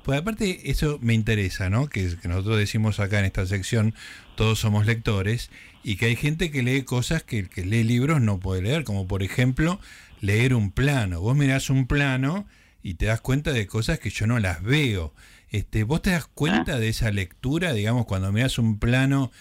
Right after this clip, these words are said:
Speaker 1: y la convertís en una cosa en tres dimensiones? ¿Te das cuenta de esa transposición, transposición mágica que haces en tu mente?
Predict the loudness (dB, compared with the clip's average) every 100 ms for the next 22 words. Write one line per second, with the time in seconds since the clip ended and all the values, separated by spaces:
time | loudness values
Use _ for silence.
0 | -20 -14 -2 0 2 2 2 4 2 0
1 | 0 2 2 4 2 0 0 0 0 0
2 | 2 2 2 0 -2 -2 -4 -2 -2 -2
3 | 0 0 0 -2 -2 -4 -20 -20 -12 -2
4 | 0 2 0 0 -2 -4 -4 -2 -4 0
5 | 0 0 0 0 0 -2 -2 -4 0 2
6 | 2 0 -8 -16 -12 -2 0 0 -2 -2
7 | -2 -2 -2 -2 0 0 0 2 2 0
8 | -2 -4